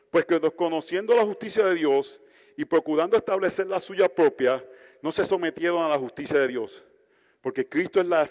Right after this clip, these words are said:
es el fin de la ley para justicia a todo aquel que cree". Hermanos, ¿cuál es la justicia de Dios que ellos ignoraban? Es la justicia que es dada en Cristo.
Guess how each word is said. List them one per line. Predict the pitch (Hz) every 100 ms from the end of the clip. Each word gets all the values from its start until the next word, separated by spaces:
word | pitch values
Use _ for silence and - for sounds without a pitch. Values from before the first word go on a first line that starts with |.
| -
es | 143 127
el | 147
fin | - 156 160
de | 185
la | 208
ley | 180 139 143
para | - 131 123
justicia | 120 - - 208 196 123 123 123 123 - _
a | 127 131
todo | 156 156
aquel | 160 160 151 147
que | 147 131
cree". | - 127 107 - -
Hermanos, | 151 214 185 - _ _
¿cuál | 185 226
es |
la | 240
justicia | 208 202 - 196 - 190
de | 165
Dios | 151 175 175
que | -
ellos | 170 180 180
ignoraban? | 175 160 147 120 104 - -
Es | 160
la | 202
justicia | 202 - 196 202 202 175
que | 165
es |
dada | - 175 165
en |
Cristo. | - 160 123 123